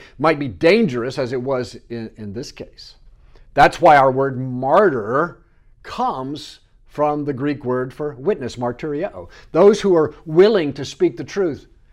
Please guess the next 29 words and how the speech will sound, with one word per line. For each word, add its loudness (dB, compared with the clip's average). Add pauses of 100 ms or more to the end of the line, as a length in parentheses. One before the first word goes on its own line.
(280)
they -4
may -2
wind -4
up -4
dead. -6 (680)
Beth 8
and 6
I 8
watched, 4
uh, 6
a -20
few -2
months -2
ago 0
a 0
documentary -2
on -8
Neil -4
Armstrong, -6
who -6
was -10
the -10
first -6
man, -6
the -2
astronaut, -2
to -6
walk 2
on -6